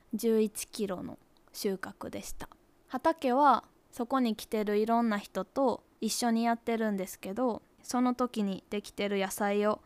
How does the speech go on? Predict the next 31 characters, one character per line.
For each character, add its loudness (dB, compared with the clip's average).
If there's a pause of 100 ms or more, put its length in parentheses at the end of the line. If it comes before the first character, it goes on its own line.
(200)
も 2
ら 4
っ -4
て -6
帰 0
る 0
ん -4
で -6
す -14
け -6
ど、 -2 (260)
「帰 4
る 6
ま 6
で 2
が 0
遠 2
足 -2
で 0
す」 -6
み -4
た -6
い -8
な、 -8
も 4
ら 6
っ -2
た -2
野 0
菜 0
を 2